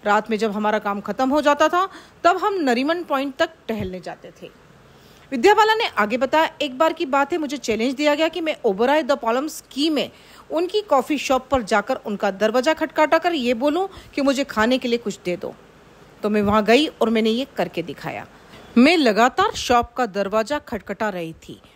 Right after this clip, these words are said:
मैं वहां खड़े होकर कह रही थी कि मुझे खाने के लिए दे दो। उन्हें पता भी नहीं चला कि मैं एक एक्टर हूँ। मेरे लगातार खटखटाने से वो लोग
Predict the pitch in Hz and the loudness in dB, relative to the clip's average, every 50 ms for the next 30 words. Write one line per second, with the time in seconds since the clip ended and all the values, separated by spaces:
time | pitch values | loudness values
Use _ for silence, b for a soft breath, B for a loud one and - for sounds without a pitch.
0 | b - - 202 208 208 208 202 202 - - 214 233 269 254 269 - 302 302 - | b -6 -2 -2 0 2 2 2 0 2 2 2 4 4 2 2 -2 -4 -4 -2
1 | - 226 254 262 294 370 330 294 330 285 262 233 277 254 - - 190 185 185 180 | -2 0 0 0 -2 -4 -6 -6 -4 -4 -4 -4 -6 -8 -6 -6 -6 -6 -6 -8
2 | - 185 175 160 165 147 143 - 120 117 - B B B B B B 320 320 339 | -8 -8 -10 -8 -8 -10 -10 -10 -14 -14 -16 B B B B B B 0 2 2
3 | 403 - 277 247 - 285 294 269 320 339 339 370 359 330 - 339 311 311 320 - | 2 2 2 4 4 4 4 4 2 0 0 0 -2 -2 -2 0 0 0 0 -2
4 | 320 294 294 294 - - - - - - - - - - 202 - - - 190 180 | -4 -6 -6 -6 -8 -8 -8 -8 -8 -8 -12 -16 -12 -14 -12 -10 -6 -4 0 2
5 | - - - - B B B B B - 233 240 240 233 214 202 208 220 220 285 | 0 0 0 -12 B B B B B 2 4 4 6 6 4 4 4 4 4 4
6 | 285 294 285 - 233 208 - - 254 220 269 277 294 311 294 - 320 285 302 302 | 2 0 0 -4 -6 -6 -4 -4 -2 0 0 0 0 -2 -4 -4 -4 -2 -2 0
7 | 277 269 294 285 | 0 0 0 -2